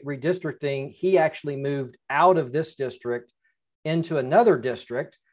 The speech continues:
Um, and I actually <laughs> changed my residency and moved into district. Uh, so what that means is it was an open seat.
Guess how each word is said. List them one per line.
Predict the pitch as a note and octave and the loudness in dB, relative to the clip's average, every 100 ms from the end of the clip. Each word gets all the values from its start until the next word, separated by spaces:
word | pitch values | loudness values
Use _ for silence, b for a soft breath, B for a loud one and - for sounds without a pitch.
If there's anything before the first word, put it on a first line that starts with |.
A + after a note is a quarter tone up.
| _ - | _ -8
Um, | B2+ C#3 D3 | -2 -2 -2
and | D3 C#3+ | -2 2
I | F#3+ | 4
actually | F3 - D3 | 4 2 -6
<laughs> | - | -2
changed | F#3+ F3+ D#3 | 0 0 0
my | E3+ | 0
residency | E3+ D3 C#3 C#3+ D3+ C#3+ D3 | 2 0 -2 -6 -6 -4 -4
and | C#3+ D3 | -4 -4
moved | D#3 C#3 - | -4 -4 -2
into | F3+ G#3 G3 C#3+ | 0 2 0 -2
district. | C3 B2 - A#2+ - _ b b b | -4 -4 -6 -8 -8 _ b b b
Uh, | C#3+ D3 C#3+ D3 | -4 0 -2 -2
so | - | 0
what | F3 F#3+ | 2 4
that | G3 D#3+ | 6 4
means | E3+ A#3 A3 E3+ D#3 C#3 - | 4 2 2 2 0 -6 -2
is | D#3+ D3+ D3+ C#3 | 0 2 0 -2
it | F3+ | -2
was | D#3+ C#3+ | -2 0
an | D3 | 0
open | E3 A#3 | 0 -2
seat. | - C#3+ F#3 | -2 -2 -4